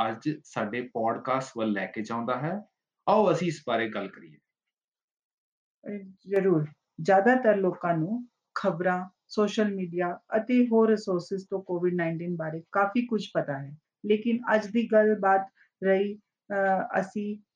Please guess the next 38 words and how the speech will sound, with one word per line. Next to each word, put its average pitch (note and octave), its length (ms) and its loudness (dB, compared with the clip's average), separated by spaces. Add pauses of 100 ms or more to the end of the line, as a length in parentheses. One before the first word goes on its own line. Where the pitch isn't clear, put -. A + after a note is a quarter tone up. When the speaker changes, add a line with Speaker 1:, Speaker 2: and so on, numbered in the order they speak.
Speaker 2:
ਕਿਹੜਾ A3+ 420 4 (260)
ਖਾਸ A3 340 0
message G3 340 2
ਲੋਕਾਂ G3 280 -4
ਨੂੰ G3 160 -8
ਪਹੁੰਚਾਉਣਾ F#3 420 -4
ਚਾਹੁੰਦੇ F#3 400 -2
ਹਾਂ? G#3+ 140 -8 (1300)
Speaker 1:
ਇਹ F3+ 120 2
ਠੀਕ A#3 280 0
ਹੈ। B2+ 340 0 (380)
ਜਿਵੇਂ G#3 340 2
ਕਿ G#3+ 200 -4
ਅਸੀਂ D#3 260 -6
ਪਹਿਲਾਂ C#3 380 -2
ਦੱਸਿਆ D3 340 -4
ਹੈ G#2+ 380 -6 (100)
ਕਿ C3+ 140 -8
ਲੋਕ A#2+ 400 0
ਕੋਵਿਡ B2+ 360 0
ਨਾਈਨਟੀਨ A2+ 480 -4
ਤੋਂ C3+ 260 -4
ਥੱਕੇ C#3+ 320 -2
ਹੋਏ B2 160 0
ਮਹਿਸੂਸ G#2 480 -2
ਕਰ G2+ 160 -2
ਰਹੇ G2 140 -4
ਹਨ E3+ 280 -4 (640)
ਅਤੇ E3 340 -2
ਇਸ D#3+ 280 0
ਦੀ E3 200 2
vaccine C#3 480 0
ਦੀ D3 140 4
ਗੱਲ A#2+ 280 0
ਵੀ E3 120 2
ਚੱਲ A2+ 220 -4
ਰਹੀ - 160 -14
ਹੈ, - 120 -20